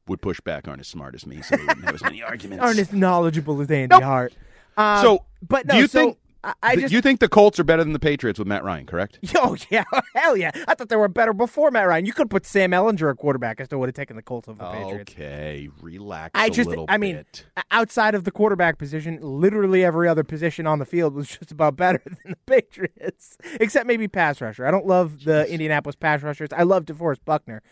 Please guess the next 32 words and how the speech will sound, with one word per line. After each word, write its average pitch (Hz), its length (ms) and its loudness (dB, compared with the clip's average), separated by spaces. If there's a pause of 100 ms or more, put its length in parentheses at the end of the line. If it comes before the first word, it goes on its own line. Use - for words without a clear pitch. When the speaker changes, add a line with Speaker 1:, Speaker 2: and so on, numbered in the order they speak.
(140)
Speaker 2:
but - 60 -10
he's 147 120 -4
more 151 140 4
of 135 60 0
an 131 60 -4
interior 123 400 -6
guy. 104 240 -10 (200)
But 240 200 2 (240)
regardless 202 420 0
of 127 80 -12
that, 110 200 -8 (380)
um, 143 600 2 (640)
like, 180 160 -2
I, - 180 -8 (580)
the, 190 380 -18
the 208 160 -2
Colts 320 260 0
are 220 60 -2
better 220 160 2
than 143 160 -6
you. 90 80 -18 (300)
Absolutely, 240 800 0
they're 160 160 2
better 131 200 -2
than 117 140 -10
you. 101 160 -16 (520)
Uh, 151 380 2 (240)
now 165 220 2
with 143 140 -2
Matt 147 200 0
Ryan. 113 300 -6 (280)
I, 220 200 0